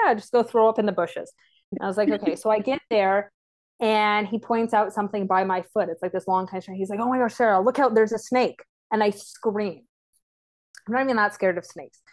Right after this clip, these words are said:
Uh, there's a kind of context to snake, but, uh, which I won't go into right now, but I, you know, it startles me. And immediately in that moment, the cold sweats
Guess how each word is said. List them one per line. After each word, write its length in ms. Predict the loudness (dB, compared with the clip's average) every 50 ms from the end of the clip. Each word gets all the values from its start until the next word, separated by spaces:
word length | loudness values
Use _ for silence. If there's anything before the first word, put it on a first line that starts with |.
| _ _ _ _ 0
Uh, 320 | 2 4 4 4 4 6
there's 180 | 4 4 4 4
a 160 | 2 2 0
kind 200 | 0 -2 -2 -2
of 60 | -2
context 420 | -2 -2 -2 0 -2 -4 -4 -4 -8
to 80 | -12 -12 _ _ _
snake, 240 | -14 -14 -14 -14 -16 -20 _ _ _ _ _
but, 460 | 2 4 4 4 2 2 -2 -6 -6 -2
uh, 400 | 2 4 4 4 4 4 4 2
which 160 | 0 0 2
I 40 | 2
won't 180 | 2 2 2
go 100 | 0 0
into 200 | -2 -2 -2 -4
right 140 | -4 -4 -4
now, 160 | -4 -8 -6 -6
but 140 | -6 -4 -2 -2
I, 180 | -2 -2 0 0
you 100 | 0 0
know, 80 | 2 0
it 80 | -2 -4
startles 500 | -2 2 4 4 4 4 2 0 -2 -6
me. 160 | -12 -12 -6 -4
And 80 | -2 -2
immediately 500 | 0 0 0 0 2 2 2 2 2 0
in 100 | 0 -2
that 140 | -2 -2
moment, 280 | -2 -4 -4 -4 -6 -8
the 100 | -10 -12
cold 320 | -8 -2 0 0 0 0 -2
sweats 760 | -8 -8 -2 2 2 4 4 2 0 -6 -14 -20 -20 -20